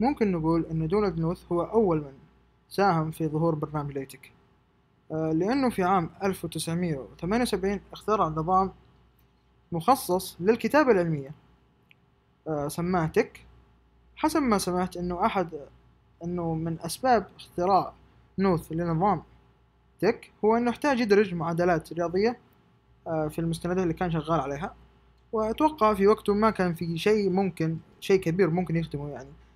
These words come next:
في هذا الجانب. وحاليا بعد ما تطور النظام بشكل كبير جدا، صار هناك سببين رئيسيين لإنشاء نظام تك. السبب الأول إخراج الكتب بجودة عالية وبأقل جهد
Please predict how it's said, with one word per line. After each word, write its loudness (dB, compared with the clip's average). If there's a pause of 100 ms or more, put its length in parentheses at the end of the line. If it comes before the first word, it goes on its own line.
(240)
في -4
هذا -4
الجانب. -10 (1500)
وحاليا 2
بعد 0
ما 0
تطور 2
النظام 0
بشكل -6
كبير -2
جدا، -4 (800)
صار 2
هناك 0
سببين 0 (300)
رئيسيين -2
لإنشاء -2
نظام -6
تك. -4 (840)
السبب 2
الأول 4 (160)
إخراج 2
الكتب 0
بجودة 2
عالية 4 (1200)
وبأقل 4
جهد 0